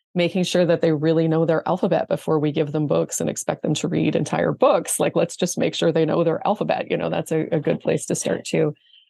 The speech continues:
So in terms of what could be in place, the first thing could be that classroom instruction, making sure that we're actually using evidence-based approaches that are developmentally appropriate for all of the kids right across the board.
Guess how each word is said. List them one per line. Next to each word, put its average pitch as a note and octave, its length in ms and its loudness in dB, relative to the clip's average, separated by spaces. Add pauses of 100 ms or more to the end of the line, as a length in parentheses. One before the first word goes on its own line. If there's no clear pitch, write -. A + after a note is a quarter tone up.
(260)
So F3+ 260 2
in F#3 120 2
terms A#3 240 4
of F3 80 0
what F#3 180 0
could F3 240 -2
be G3 120 2
in G#3+ 120 2
place, A#3 460 0 (160)
the F3 220 2 (420)
first G3+ 200 0
thing E3 160 -2
could D#3+ 140 -2
be E3 80 0
that - 220 0
classroom D#3+ 400 -2
instruction, E3 640 0
making D#3+ 260 -2
sure D#3+ 180 0
that E3 160 0
we're D3 220 0
actually D3+ 380 -2
using D3+ 360 0
evidence-based D3+ 680 -2
approaches E3 640 0 (460)
that E3 100 2
are D#3+ 80 4
developmentally D#3+ 560 0
appropriate E3+ 800 2
for D#3 240 0
all D#3+ 220 0
of D3+ 100 -6
the D#3+ 80 -4
kids D#3 400 -2
right E3+ 160 0
across D#3 320 -2
the E3+ 100 -4
board. E3 540 0